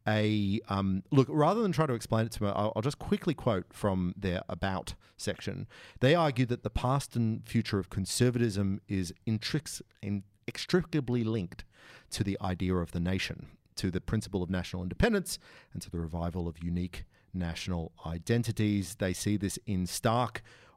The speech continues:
opposition to the excesses of puritist libertarianism and also in stark opposition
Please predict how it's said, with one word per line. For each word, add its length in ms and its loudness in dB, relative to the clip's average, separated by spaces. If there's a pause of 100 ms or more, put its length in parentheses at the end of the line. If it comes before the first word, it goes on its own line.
opposition 640 0
to 200 -2
the 200 0
excesses 680 -2
of 240 -2 (380)
puritist 760 2 (240)
libertarianism 1400 0 (120)
and 240 -2
also 340 -2
in 120 -6
stark 320 -6
opposition 440 -4